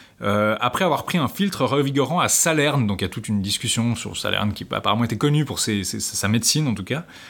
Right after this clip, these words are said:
euh, qui lui rendra toujours sa force. Donc c'est-à-dire, euh, s'il se sent faiblir, il devra le boire. Mais pendant la montée, euh, alors qu'elle lui conseille de le boire,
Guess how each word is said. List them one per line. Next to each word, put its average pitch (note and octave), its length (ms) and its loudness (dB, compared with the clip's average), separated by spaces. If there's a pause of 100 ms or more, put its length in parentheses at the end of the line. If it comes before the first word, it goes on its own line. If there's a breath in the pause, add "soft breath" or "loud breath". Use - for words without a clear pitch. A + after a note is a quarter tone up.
(240 loud breath)
euh, A2 120 2
qui C#3+ 100 0
lui C3+ 80 4
rendra D#3 240 2
toujours F3 240 0
sa E3+ 100 2
force. - 400 -2
Donc F#2 160 -6
c'est-à-dire, G#2+ 300 -2
euh, - 100 -6
s'il A2 760 -4
se - 160 0
sent G2+ 140 4
faiblir, C3 340 0
il C3 60 2
devra A2+ 160 0
le A2+ 60 2
boire. G#2 320 0 (180 loud breath)
Mais A#2 80 0
pendant G3+ 260 2
la G3 100 2
montée, F#3 540 0
euh, A2+ 240 -12
alors C#3+ 240 0
qu'elle D3 140 2
lui B2+ 120 0
conseille C#3 320 0
de C3 80 2
le B2 60 4
boire, B2+ 460 0